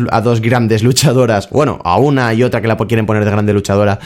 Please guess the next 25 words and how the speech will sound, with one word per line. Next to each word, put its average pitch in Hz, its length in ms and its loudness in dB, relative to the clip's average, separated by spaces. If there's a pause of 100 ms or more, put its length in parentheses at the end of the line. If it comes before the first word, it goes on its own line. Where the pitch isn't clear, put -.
(440)
esta 143 260 -4
misma 101 200 -2
noche. 127 260 0
O 98 40 0
sea, 95 140 0
se 113 100 -2
enfrenta 127 260 -2
a - 40 -2
Charlotte 156 300 -2
Flair 170 220 -2
y 165 60 0
se 127 80 0
enfrenta 127 300 -2
a 135 80 -2
Lacey 120 380 0
Evans. 71 440 -4 (440)
Yo 143 180 0
creo - 140 2
que 127 340 -4 (340)
como 127 300 0
acto 254 260 0
heel 170 300 0
de 135 80 2
la 104 140 0
hostia, 226 500 0